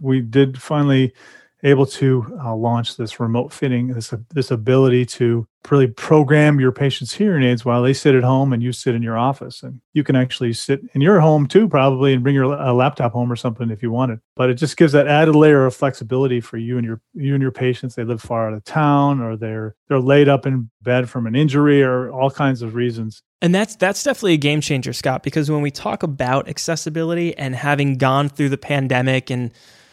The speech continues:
Speaker 2: you know, not being able to see patients face to face, this remote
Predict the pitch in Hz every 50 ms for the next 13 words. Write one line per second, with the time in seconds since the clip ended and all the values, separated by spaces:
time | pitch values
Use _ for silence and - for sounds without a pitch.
0 | _ _ _ _ _ _ _ - 160 143 135 135 139 147 151 - 151 147 151 147
1 | 139 139 147 139 143 143 - 127 - - - 147 143 139 - - - 147 139 -
2 | - 139 127 - - - 139 135 131 123 - - 120 - - - 165 175 165 143
3 | - - - - 151 143 131 147 175 165 - - - - - 139 139 135 131 135
4 | 135 139 135 - - _